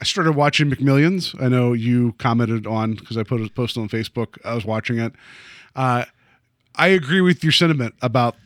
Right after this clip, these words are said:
the show. Uh, it's a, it's a six-part documentary on H B O that's dealing with the Monopoly game scandal of, like, the, what,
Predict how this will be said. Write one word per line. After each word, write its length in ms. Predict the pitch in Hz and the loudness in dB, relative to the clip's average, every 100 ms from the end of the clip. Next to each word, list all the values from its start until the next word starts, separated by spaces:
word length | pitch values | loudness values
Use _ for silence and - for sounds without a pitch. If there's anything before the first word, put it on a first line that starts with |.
| _ | _
the 80 | 127 | -2
show. 400 | - 123 165 185 _ _ _ _ _ - | 0 2 2 0 _ _ _ _ _ -4
Uh, 260 | 123 117 120 | 0 2 2
it's 180 | 160 175 | 0 0
a, 40 | |
it's 180 | 175 160 | 0 0
a 40 | |
six-part 380 | 147 165 - 170 | -2 -2 0 2
documentary 500 | 160 147 151 131 127 | 2 2 2 2 2
on 140 | 120 | 2
H 180 | 123 127 | 0 0
B 140 | 127 113 | 0 0
O 220 | 107 98 - - - - | 0 -4 -10 -20 -14 -6
that's 200 | 123 - | -6 -4
dealing 380 | 127 143 127 | -2 0 0
with 340 | 127 123 - 120 | -2 -2 -4 -4
the 80 | 131 | -2
Monopoly 480 | 127 131 131 139 | 0 2 0 -2
game 220 | 123 123 117 | -2 -2 -2
scandal 500 | - 123 117 113 113 | -4 -2 -2 -2 -2
of, 80 | |
like, 280 | 107 113 110 _ - | -2 -4 -4 _ -12
the, 400 | 113 110 98 101 - - - - | -6 -4 -4 -6 -12 -20 -20 -8
what, 200 | 123 | -8